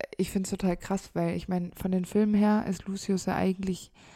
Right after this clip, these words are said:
mit einer der schlimmsten Todesser. Ich meine, ich würd sagen, neben Snape einer der, von denen man immer glaubt, dass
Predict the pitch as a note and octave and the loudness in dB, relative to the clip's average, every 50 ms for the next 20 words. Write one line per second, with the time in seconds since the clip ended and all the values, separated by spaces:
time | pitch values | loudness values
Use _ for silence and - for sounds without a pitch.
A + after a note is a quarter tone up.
0 | - - - - _ - G3 F#3+ - - F#3 F3 F3 F3 F3+ E3+ - - - F3+ | -20 -20 -20 -6 _ 2 2 2 4 2 2 2 4 2 2 0 -2 -2 -4 -4
1 | F3+ - - - F3 - - F#3 G3 - - G#3 G3 - A3+ A#3 A#3 G#3+ - - | -4 -4 -8 -8 -8 -4 -4 -2 -2 0 -2 -2 -2 0 0 0 0 0 0 0
2 | F3 F3 E3+ - - - F3 - - F3 F3+ F3+ F3 E3+ E3+ E3+ F3+ F#3 F#3 F3+ | -2 -2 -2 -4 -4 -4 -4 -2 0 0 0 2 2 2 2 4 4 4 4 2
3 | F3 - - F3+ F3+ G3 G3+ - - - F3+ F3+ F3 F3 F3 - F3+ F3+ F3+ F#3+ | -2 -2 0 2 4 4 4 2 0 0 2 2 2 2 2 2 2 4 4 6
4 | G3 G3+ G3+ - - - - - - - - F#3+ F3+ E3+ F3+ F3+ F3+ F3+ F3 E3+ | 4 4 2 0 -4 -10 -16 -16 -14 0 4 4 6 8 6 6 6 6 4 4
5 | E3 F#3 F#3 F#3+ F#3+ F3+ F3 F3+ F3 F3 G3 G#3 - - - - F3 E3+ - - | 4 2 4 4 4 6 6 6 6 6 6 4 2 0 0 0 0 0 -2 -6
6 | G#3 | -12